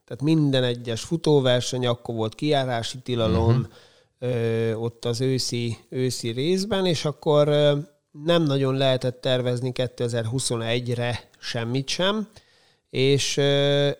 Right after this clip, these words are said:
Speaker 1: én gyerekkoromban nagyon sokat túráztam édesanyámmal a kék túrán, és nekem ez egy ilyen misztikum volt, meg ugye meghallottam a másfél millió lépésnek a zenéjét, akkor mindig, ú, rohantunk a tévé elé, néztük ott a túrákat,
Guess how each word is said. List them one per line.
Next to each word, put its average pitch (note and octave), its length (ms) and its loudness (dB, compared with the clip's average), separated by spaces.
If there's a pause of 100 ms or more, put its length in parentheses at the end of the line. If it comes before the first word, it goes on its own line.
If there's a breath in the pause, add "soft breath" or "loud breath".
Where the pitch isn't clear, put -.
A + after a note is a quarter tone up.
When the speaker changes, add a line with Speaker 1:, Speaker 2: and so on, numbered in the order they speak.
(140)
Speaker 1:
én C#3+ 200 -2
gyerekkoromban C3+ 1080 0
nagyon C3+ 200 0
sokat A#2+ 420 -2
túráztam B2+ 680 -2
édesanyámmal A#2 760 -2
a A2+ 100 -4
kék A#2+ 320 -6
túrán, D3 460 -2
és E3+ 140 -2
nekem D#3 280 -4
ez D3 140 0
egy C#3+ 180 -2
ilyen C#3+ 140 2
misztikum C3 640 0
volt, C3 360 0
meg A#2 220 -4
ugye A#2 280 0
meghallottam B2 640 -2
a A2+ 60 -2
másfél B2 440 -4
millió B2+ 280 0
lépésnek A#2+ 640 -4
a A#2 60 -4
zenéjét, C#3+ 600 0
akkor B2+ 300 -4
mindig, C3 280 0
ú, C3+ 300 2
rohantunk B2+ 540 0
a A#2 40 -6
tévé D3 400 0
elé, C3 180 0
néztük C#3 560 -2
ott A#2+ 260 -2
a A2 100 0
túrákat, C3+ 800 -2